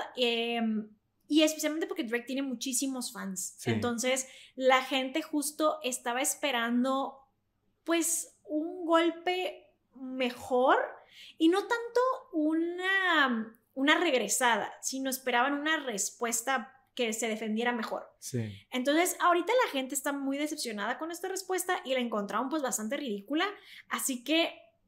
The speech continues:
Speaker 1: como que la audiencia ahorita está de, "Ush, ¿entonces qué? O sea, ¿qué va a pasar?".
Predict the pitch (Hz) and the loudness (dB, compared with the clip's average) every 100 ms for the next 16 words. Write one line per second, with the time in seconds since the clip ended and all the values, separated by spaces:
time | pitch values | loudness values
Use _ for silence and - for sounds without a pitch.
0 | _ _ 302 254 262 277 247 247 262 294 | _ _ -4 -4 -2 4 6 4 2 2
1 | 302 285 285 285 247 269 294 - 240 233 | 0 -2 0 0 2 0 0 -2 0 2
2 | 294 - 269 208 - _ - 240 240 269 | 2 2 0 -2 -6 _ -4 0 4 4
3 | 294 285 208 | 4 -2 -2